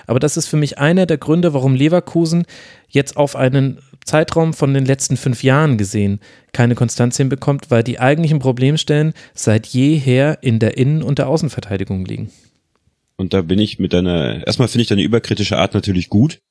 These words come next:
Speaker 2: was das angeht, weil das sorgt dafür, dass wirklich auch darüber gesprochen wird und das ist ja auch das Problem, weswegen, äh, ja, ähm, ich,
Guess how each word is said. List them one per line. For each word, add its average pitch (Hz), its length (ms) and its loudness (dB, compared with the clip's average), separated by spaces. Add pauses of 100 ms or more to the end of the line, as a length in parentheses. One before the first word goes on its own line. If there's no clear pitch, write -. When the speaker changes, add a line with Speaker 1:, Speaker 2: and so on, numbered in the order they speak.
(140)
Speaker 2:
was 110 120 2
das 117 120 -2
angeht, 120 380 0
weil 95 140 2
das 104 200 0
sorgt 110 240 0
dafür, 107 380 0
dass 101 200 2
wirklich - 380 -2
auch 101 80 0
darüber 98 300 2
gesprochen 107 520 -2
wird 101 280 2
und 98 180 -2 (460)
das 98 140 0
ist 98 100 -6
ja - 80 0
auch - 80 -2
das - 180 -2
Problem, 104 460 2
weswegen, 95 800 0
äh, 90 460 2 (480)
ja, 90 340 0 (280)
ähm, 87 360 0
ich, - 140 -6